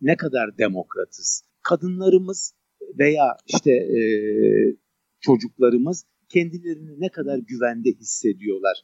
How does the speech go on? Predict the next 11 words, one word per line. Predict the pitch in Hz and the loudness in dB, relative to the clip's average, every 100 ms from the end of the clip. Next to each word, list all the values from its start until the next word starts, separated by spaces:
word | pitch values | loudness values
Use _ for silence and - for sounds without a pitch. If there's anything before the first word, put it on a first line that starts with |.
| _ _ - | _ _ -4
bizim | 123 139 123 | 0 4 4
yanımızdayken, | 113 110 107 101 104 95 104 | 2 -2 -4 -2 0 0 0
yani | 101 113 107 101 | 2 2 0 -2
biz | 104 | -2
erkeklerin | 95 - - 101 95 95 | -2 -6 -10 -10 -10 -18
yanındayken? | 95 95 92 - 85 _ _ - - - | _ -10 -8 -10 -12 _ _ -20 -20 0
E, | 160 143 147 - | 2 4 2 4
bunu | 233 | 6
k-, | - - - 233 | 6 0 2 4
öncelikle | 196 185 - 151 - _ _ _ - | 4 2 4 4 2 _ _ _ 0
bence | 147 135 123 | 2 2 0